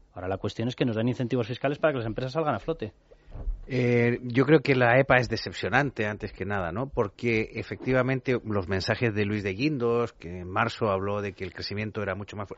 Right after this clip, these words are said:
Speaker 2: habló del crecimiento, ¿eh? Y, y Carmen tiene razón, el último parámetro que se recupera es el empleo.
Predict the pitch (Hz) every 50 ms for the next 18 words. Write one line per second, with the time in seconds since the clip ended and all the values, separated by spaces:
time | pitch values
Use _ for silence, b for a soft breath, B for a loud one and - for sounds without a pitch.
0 | - - 104 117 120 110 - 98 92 90 90 87 80 - - 95 113 B B B
1 | B B - 95 92 80 - - - - 107 107 107 101 - 113 107 104 - -
2 | 95 - 113 95 - - _ - 80 90 95 101 98 - 107 107 104 90 95 92
3 | 95 98 98 90 - 101 92 - 98 92 95 85 92 - 113 104 110 113 b b
4 | b b b b - - 101 - - 98 92 82 82 85 80 76 - 90 85